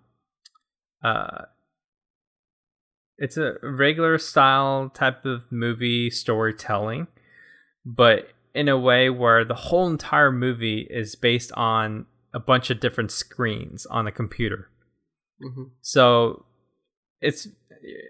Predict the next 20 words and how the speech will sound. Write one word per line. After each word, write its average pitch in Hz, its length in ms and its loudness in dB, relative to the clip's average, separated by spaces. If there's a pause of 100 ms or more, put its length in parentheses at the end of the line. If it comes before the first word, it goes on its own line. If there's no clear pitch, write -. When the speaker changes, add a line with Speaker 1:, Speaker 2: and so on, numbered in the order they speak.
(320)
Speaker 1:
when 147 160 0
you 196 160 -2
first - 380 2
watch 151 200 2
this 139 160 -8
movie, 151 440 -4
you're 131 120 -6
gonna 139 100 -2
feel 139 260 -4
like 127 180 2
it, 92 320 -10
it 120 140 -10
feels 135 220 -4
like 131 120 -6
a 123 60 -2
documentary 110 680 -6
at 101 100 -18
first, - 400 -12
but 117 120 -10
then, 117 240 -4